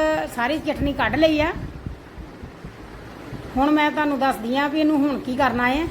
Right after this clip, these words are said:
ਆਹ ਦੇਖੋ, ਮੈਂ ਫਰਾਈ ਪੈਨ ਲਿਆ ਏ, ਇਹ ਮੈਂ ਗੈਸ 'ਤੇ ਧਰਿਆ ਏ। ਇਹਦੇ ਵਿੱਚ ਮੈਂ ਤੇਲ ਪਾਤਾ ਏ, ਰਿਫਾਈਨਡ ਤੇਲ ਪਾਇਆ। ਵੇਖੋ, ਕੜਛੀ ਕੀ ਤੇਲ ਪਾਇਆ, ਜ਼ਿਆਦਾ ਨਹੀਂ ਪਾਇਆ ਹੈਗਾ।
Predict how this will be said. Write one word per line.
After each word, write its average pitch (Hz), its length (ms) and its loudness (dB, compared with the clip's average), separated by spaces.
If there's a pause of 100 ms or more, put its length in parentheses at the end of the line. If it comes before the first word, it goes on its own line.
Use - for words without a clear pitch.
(240)
ਆਹ 240 100 -2
ਦੇਖੋ, 247 280 0
ਮੈਂ 269 220 4
ਫਰਾਈ 226 260 0
ਪੈਨ 262 140 0
ਲਿਆ 233 300 4
ਏ, 285 200 2 (1600)
ਇਹ 262 180 4
ਮੈਂ 277 300 2
ਗੈਸ 240 280 2
'ਤੇ 269 140 -2
ਧਰਿਆ 277 340 4
ਏ। 294 140 4
ਇਹਦੇ 285 140 4
ਵਿੱਚ 285 180 0
ਮੈਂ 285 140 0
ਤੇਲ 247 360 0
ਪਾਤਾ 233 440 0
ਏ, 202 220 -2
ਰਿਫਾਈਨਡ 240 400 0
ਤੇਲ 254 240 2
ਪਾਇਆ। 254 340 2
ਵੇਖੋ, 247 220 0
ਕੜਛੀ 277 380 0
ਕੀ 302 120 2
ਤੇਲ 254 220 2
ਪਾਇਆ, 226 260 0
ਜ਼ਿਆਦਾ 233 300 2
ਨਹੀਂ 202 140 -4
ਪਾਇਆ 202 240 -2
ਹੈਗਾ। 214 280 0